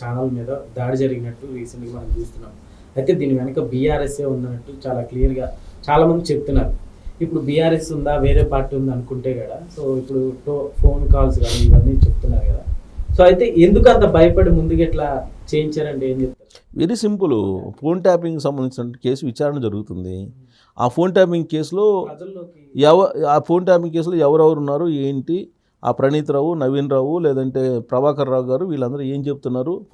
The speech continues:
Speaker 2: అల్టిమేట్గా ఆ కేసులో ఎవరు ఇరుక్కుంటారు అనేది అందరికీ తెలుసు. So కాబట్టి ఆ కేసుకు సంబంధించినటువంటి న్యూస్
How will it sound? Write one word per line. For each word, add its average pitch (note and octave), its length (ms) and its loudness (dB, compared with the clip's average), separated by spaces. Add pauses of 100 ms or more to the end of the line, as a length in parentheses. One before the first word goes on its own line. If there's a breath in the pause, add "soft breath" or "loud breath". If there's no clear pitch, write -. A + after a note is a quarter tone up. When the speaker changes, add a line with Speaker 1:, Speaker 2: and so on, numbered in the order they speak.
(120)
Speaker 2:
అల్టిమేట్గా E3 720 0 (540)
ఆ C3 100 2
కేసులో F3+ 340 2
ఎవరు D3+ 280 4
ఇరుక్కుంటారు D#3+ 480 2
అనేది E3 180 -2
అందరికీ E3+ 260 4
తెలుసు. G#2+ 340 -2 (1500)
So A#3+ 60 -2
కాబట్టి A3 340 4
ఆ E3 100 2
కేసుకు A#3+ 440 6
సంబంధించినటువంటి F3+ 1120 0
న్యూస్ F#3+ 640 2